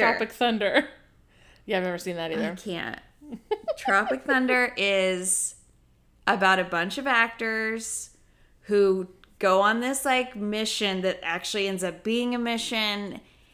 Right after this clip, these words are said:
Speaker 2: and they are all, like, prima donnas. It's hysterical, hysterical, hysterical. Anyways, and so basically Becca does not know anything, and she's, I'm just,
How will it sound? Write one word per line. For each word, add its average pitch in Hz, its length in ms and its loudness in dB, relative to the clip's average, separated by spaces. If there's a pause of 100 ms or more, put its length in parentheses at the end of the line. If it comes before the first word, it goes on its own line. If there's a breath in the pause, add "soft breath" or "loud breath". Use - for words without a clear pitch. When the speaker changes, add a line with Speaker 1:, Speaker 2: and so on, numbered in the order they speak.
(240 soft breath)
Speaker 2:
and 202 320 -2
they 208 240 6
are 202 160 6
all, 190 160 6
like, 175 420 -2
prima 190 380 -4
donnas. 214 840 2
It's - 420 -2 (240)
hysterical, 208 960 0
hysterical, 180 500 -4
hysterical. 165 680 -8 (1120 soft breath)
Anyways, 170 680 -4 (680 loud breath)
and 190 180 -4
so 170 420 -2 (180)
basically 214 480 0
Becca 190 260 0
does 185 220 -4
not 175 200 -6
know 165 140 -6
anything, 110 600 -10
and 175 100 -12
she's, - 680 -8
I'm 185 220 -6
just, - 380 -6